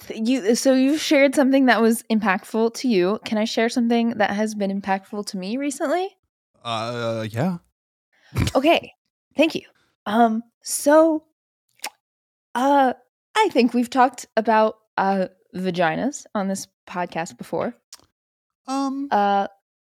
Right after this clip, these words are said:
Speaker 2: yeah,
Speaker 1: we
Speaker 2: I think
Speaker 1: have.
Speaker 2: so.
Speaker 1: I remember there was one time where I asked you, like,
Speaker 2: I'm
Speaker 1: if
Speaker 2: just
Speaker 1: you,
Speaker 2: kidding.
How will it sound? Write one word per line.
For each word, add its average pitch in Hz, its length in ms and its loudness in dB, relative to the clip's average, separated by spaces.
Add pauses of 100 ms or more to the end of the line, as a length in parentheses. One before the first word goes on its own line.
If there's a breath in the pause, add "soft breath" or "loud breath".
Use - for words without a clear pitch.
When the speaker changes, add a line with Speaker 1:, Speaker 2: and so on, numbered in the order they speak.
(300)
Speaker 2:
yeah, 415 160 4
Speaker 1:
we 440 60 8
Speaker 2:
I - 40 4
think - 40 0
Speaker 1:
have. 226 180 6
Speaker 2:
so. 131 220 -2 (280)
Speaker 1:
I 494 240 6
remember 330 260 0
there 285 140 6
was 277 160 0
one 254 160 4
time 247 240 2
where 214 120 2
I 196 120 4
asked 196 420 2
you, 196 240 2
like, 165 280 2
Speaker 2:
I'm 156 100 4
Speaker 1:
if 139 60 -2
Speaker 2:
just 180 160 -2
Speaker 1:
you, 185 160 0
Speaker 2:
kidding. 170 160 0